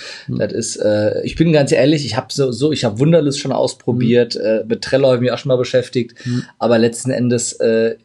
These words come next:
Speaker 2: ist es, ist es bei mir, äh, immer abends das Post-it,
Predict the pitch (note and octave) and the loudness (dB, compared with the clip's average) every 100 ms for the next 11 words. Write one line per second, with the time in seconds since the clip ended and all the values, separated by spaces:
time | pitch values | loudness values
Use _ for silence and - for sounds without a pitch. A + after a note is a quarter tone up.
0 | _ C3+ C3 C3 C3+ C#3 C#3+ C3 B2 D3 | _ -4 -4 -2 -2 -2 0 0 2 4
1 | D3+ - - B2+ B2+ C#3+ C#3 G#2 G2+ C#3+ | 2 2 0 0 0 0 0 0 0 0
2 | D3 C3+ - - C#3+ D3 E3 - - | -2 -4 -4 0 0 0 -2 -4 -8